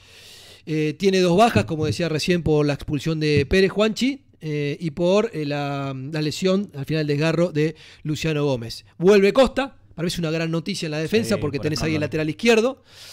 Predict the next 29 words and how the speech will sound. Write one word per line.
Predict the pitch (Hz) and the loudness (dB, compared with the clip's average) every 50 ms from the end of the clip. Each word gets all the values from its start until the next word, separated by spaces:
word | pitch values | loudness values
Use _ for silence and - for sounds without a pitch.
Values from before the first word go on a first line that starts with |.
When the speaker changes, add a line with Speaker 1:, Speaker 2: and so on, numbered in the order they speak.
| - - - - - | -20 -20 -20 -14 -10
Speaker 1:
y, | 190 180 175 170 160 156 156 151 156 151 147 151 147 156 196 | -6 -4 -4 -2 -2 -2 -2 -2 -2 -2 -2 -2 -2 -2 -2
y | 175 | -2
después | 156 147 - 294 | -2 -2 -2 -2
tenés | 294 247 208 | -2 -4 -2
que | - 196 | -2 0
ver | 190 180 175 165 | 0 0 0 0
cómo | - 254 262 254 | -2 0 0 2
armarías, | 233 226 208 202 208 226 220 196 180 - | 2 2 2 2 2 2 2 2 0 0
Juanchi, | 208 208 226 220 - 185 | 0 -2 -2 -2 -2 -4
la, | 165 156 151 147 143 | -2 -2 -2 -2 -4
la | 156 151 156 | -4 -4 -4
defensa | 170 - 190 190 196 185 | -2 -4 -4 -4 -2 -2
con | 156 151 | 0 0
lo | 147 139 | 0 0
que | 139 147 | -2 -4
te | 131 147 135 | -4 -4 -2
queda. | - 143 131 120 120 - | -2 -2 -2 -2 -4 -8
Tenés | - - 147 185 196 - 190 | -8 -4 -4 -2 -2 -2 -2
una | 175 156 | -2 -2
gran, | 156 160 165 190 208 180 | 0 0 0 0 -2 -4
un | 160 139 - 165 | -6 -6 -4 0
gran | 165 202 240 247 | 2 4 4 2
signo | 185 196 220 214 | 2 -2 -4 -4
de | 202 | -4
interrogación | 185 180 170 156 160 160 143 - 214 214 | -4 -4 -4 -4 -4 -6 -4 -4 -4 -4
en | 208 175 | -2 -2
el | 156 | -2
lateral | 143 143 135 139 135 135 | -4 -4 -4 -4 -2 -2
derecho. | 139 156 175 151 - - - | 0 2 0 0 -2 -4 -10